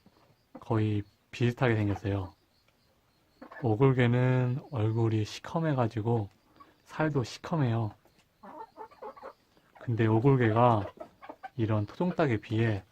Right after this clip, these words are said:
엄청 작아요. 저기 보이시는 이 닭이 수컷인, 수탉인데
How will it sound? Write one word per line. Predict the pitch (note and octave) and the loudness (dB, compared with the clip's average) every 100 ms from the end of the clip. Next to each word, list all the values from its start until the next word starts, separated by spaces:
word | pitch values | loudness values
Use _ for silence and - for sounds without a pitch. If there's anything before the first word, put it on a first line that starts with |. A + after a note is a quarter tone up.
| _ _ - | _ _ -4
엄청 | G#2 C3+ - A#2+ | 0 0 2 0
작아요. | A2 G2 G2 F#2+ F#2 _ _ _ _ _ _ _ - | 0 -2 0 -2 -6 _ _ _ _ _ _ _ -12
저기 | - A2+ A2 A2 A2 G#2+ G2 _ _ _ _ _ _ _ _ _ _ _ - | -8 -4 -2 0 0 -2 -6 _ _ _ _ _ _ _ _ _ _ _ -6
보이시는 | A#2+ B2 A#2+ B2+ A#2+ A2 C3 - - - - | 2 2 2 0 2 2 0 -6 -14 -14 -4
이 | B2+ A2+ | -2 0
닭이 | - G#2+ G#2+ G#2+ - - _ _ _ _ _ _ _ _ _ _ - - - - - - - E5+ E5+ _ _ _ _ _ _ _ _ | 0 0 2 0 -2 -6 _ _ _ _ _ _ _ _ _ _ -20 -20 -20 -18 -18 -18 -18 -20 -20 _ _ _ _ _ _ _ _
수컷인, | - - F3 D#3+ D3+ - | -20 0 0 2 -2 -4
수탉인데 | - - E3+ D#3 A#2+ A#2+ C3 G#2+ | -20 -4 0 2 4 6 6 4